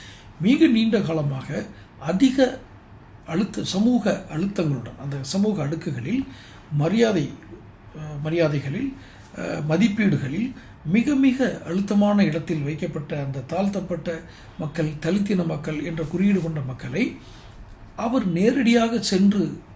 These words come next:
அவர்களை முன்னிறுத்தும் பொழுது, அவர்களால் இவர் நீண்ட காலமாக, அஹ், ஒரு பு-,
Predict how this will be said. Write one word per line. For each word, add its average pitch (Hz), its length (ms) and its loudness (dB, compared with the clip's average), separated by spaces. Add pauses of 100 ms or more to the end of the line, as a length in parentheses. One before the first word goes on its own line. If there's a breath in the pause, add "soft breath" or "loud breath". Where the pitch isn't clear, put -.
(180)
அவர்களை 165 500 -2 (340 loud breath)
முன்னிறுத்தும் 196 520 4
பொழுது, 135 440 -4 (300 loud breath)
அவர்களால் 226 600 4
இவர் 190 300 0 (220)
நீண்ட 269 360 4
காலமாக, 190 680 0 (600 loud breath)
அஹ், 180 580 -4
ஒரு 185 300 0
பு-, 175 280 -6